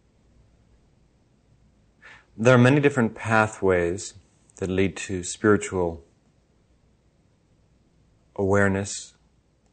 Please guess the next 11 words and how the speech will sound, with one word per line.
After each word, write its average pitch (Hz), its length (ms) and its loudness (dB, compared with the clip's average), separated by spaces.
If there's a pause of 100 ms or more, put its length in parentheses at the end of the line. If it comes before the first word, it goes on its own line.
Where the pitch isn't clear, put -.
(120)
consciousness, 98 680 -6
and 87 100 -10
perfection. 85 680 -8 (2750)
Certainly, 101 720 -2 (1400)
three 107 320 2
of 87 120 -2
the 85 320 -6 (1120)
most 101 260 -2
frequently 92 560 -6
traveled 92 600 0 (1300)
pathways 85 680 -4